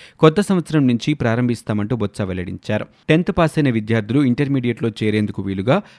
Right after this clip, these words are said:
ఆయా మండలాల్లో రెండేసి హై స్కూళ్లలో ఇంటర్ తరగతులను ప్రారంభించనున్నారు. వీటిలో ఒకటి కోఎడ్యుకేషన్ కాలేజ్ కాగా రెండోది ప్రత్యేకంగా బాలికల కోసమే నిర్వహించనున్నారు.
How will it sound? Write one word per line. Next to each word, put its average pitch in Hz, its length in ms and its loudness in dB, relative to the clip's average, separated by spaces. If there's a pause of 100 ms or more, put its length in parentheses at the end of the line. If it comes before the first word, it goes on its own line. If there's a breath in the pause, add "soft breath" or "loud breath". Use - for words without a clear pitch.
(120)
ఆయా 139 220 4
మండలాల్లో 117 640 0 (220 soft breath)
రెండేసి 165 480 4
హై 135 180 2
స్కూళ్లలో 135 540 2 (100)
ఇంటర్ 156 380 2
తరగతులను 135 380 0
ప్రారంభించనున్నారు. 98 920 -2 (300 soft breath)
వీటిలో 143 340 4
ఒకటి 117 400 0
కోఎడ్యుకేషన్ 113 760 -2
కాలేజ్ 110 340 0
కాగా 131 280 -2
రెండోది 127 300 2
ప్రత్యేకంగా 113 640 -2 (320 soft breath)
బాలికల 127 420 2
కోసమే 113 400 -2
నిర్వహించనున్నారు. 98 840 -2